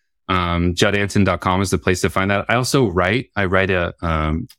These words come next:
Medium post that you can find at one big thought dot com. Um, and you'll find a lot of the topics we talked about today, including the original post that started this, uh, at one big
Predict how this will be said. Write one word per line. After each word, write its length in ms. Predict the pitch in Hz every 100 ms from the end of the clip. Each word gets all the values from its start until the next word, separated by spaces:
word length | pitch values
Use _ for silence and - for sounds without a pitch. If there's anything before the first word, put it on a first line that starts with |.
| -
Medium 360 | 95 101 107
post 480 | 104 117 120 - -
that 80 | 95
you 120 | 87
can 220 | - 85
find 340 | 80 87 90 92
at 180 | 87 80
one 340 | 80 90 101 90
big 260 | 95 92
thought 360 | - 85 92 - -
dot 200 | 107 -
com. 380 | 113 120 139 - _ _ _ _ -
Um, 260 | 90 87
and 80 | 87
you'll 120 | 95
find 220 | 90 98 95
a 60 |
lot 200 | 85 85
of 60 | 92
the 60 |
topics 420 | 92 90 85 90 -
we 120 | 87
talked 280 | 85 82 -
about 220 | 85 85
today, 260 | 85 90
including 500 | 92 87 - 135 117
the 100 | 104
original 400 | 90 95 104 95
post 480 | 85 - 101 80 -
that 160 | 82 78
started 420 | - 90 95 76
this, 400 | 76 87 - - _ _ _ _ -
uh, 140 | 82
at 180 | 87 90
one 220 | 87 87
big 300 | 82 87 80